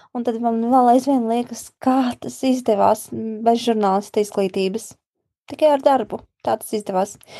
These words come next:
Un tad tālāk, protams, um, par cik es neesmu štatā, esmu ārštatnieks, tad man prasījās, uh, attīstība vēl lielāka, un tad es jau pati pamanīju vakances, tad sāku jau sūtīt un, un,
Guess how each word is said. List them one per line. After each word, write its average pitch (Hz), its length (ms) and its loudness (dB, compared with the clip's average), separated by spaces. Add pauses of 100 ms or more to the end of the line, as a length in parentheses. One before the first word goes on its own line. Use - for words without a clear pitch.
(120)
Un 247 100 -8
tad 254 120 0
tālāk, 247 260 6
protams, 226 300 0 (120)
um, 202 640 -2 (240)
par 226 160 2
cik 254 160 0
es - 180 -2
neesmu 233 640 4
štatā, - 340 2
esmu 233 220 2
ārštatnieks, - 640 -4 (320)
tad 214 160 -6
man 208 300 -4
prasījās, 208 680 2 (240)
uh, 196 160 0
attīstība 240 560 0
vēl 196 240 4
lielāka, 262 400 4 (480)
un 277 160 -6
tad 415 100 0
es 370 160 -4
jau 330 240 6
pati 320 380 0
pamanīju 220 420 0
vakances, 285 480 0
tad - 160 -8
sāku 196 400 2
jau 185 160 2
sūtīt 208 640 -2
un, 185 160 -2
un, 190 300 -4